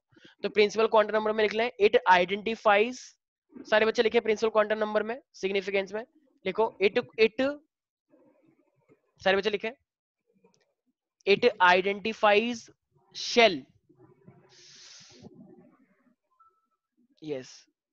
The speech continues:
सारे बच्चे लिखे एस एच ई डबल एल, shell determines size and energy of orbital।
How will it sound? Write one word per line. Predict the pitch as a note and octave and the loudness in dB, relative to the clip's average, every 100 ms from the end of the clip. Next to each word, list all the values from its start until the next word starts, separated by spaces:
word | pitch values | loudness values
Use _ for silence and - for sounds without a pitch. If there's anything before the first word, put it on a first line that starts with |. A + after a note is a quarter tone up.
| _ _ _ _ _ _ _ _ _ _ _ _ _ | _ _ _ _ _ _ _ _ _ _ _ _ _
सारे | - F3+ | -6 -6
बच्चे | F3+ F#3+ | -4 -8
लिखे | F3 G3+ F#3+ - _ - | -8 -8 -8 -10 _ -2
एस | F3 F#3 - - | -2 -2 -10 -2
एच | F#3 - F3+ F#3 | -2 -2 -14 -10
ई | F#3+ | -8
डबल | E3+ D#3+ E3+ | -4 -4 -4
एल, | F3+ A#3+ _ _ - | -6 -10 _ _ -16
shell | - F3+ G3 C4+ - _ _ _ _ _ _ _ _ - | -2 -2 -2 -6 -20 _ _ _ _ _ _ _ _ -6
determines | F#3 E3+ G3+ G3 F#3+ G3 A#3+ - - _ _ _ _ _ | -2 0 0 2 2 0 -6 -16 -20 _ _ _ _ _
size | - F#3+ F3 F#3+ A#3 A#3 - - _ _ _ _ _ - | 0 4 4 4 0 -10 -20 -20 _ _ _ _ _ -4
and | F3+ F#3 | 0 2
energy | F#3+ F3 E3+ F3+ | 2 2 0 0
of | G3+ G3+ | 0 2
orbital। | G3+ F#3+ G3 G#3+ | 2 2 0 -2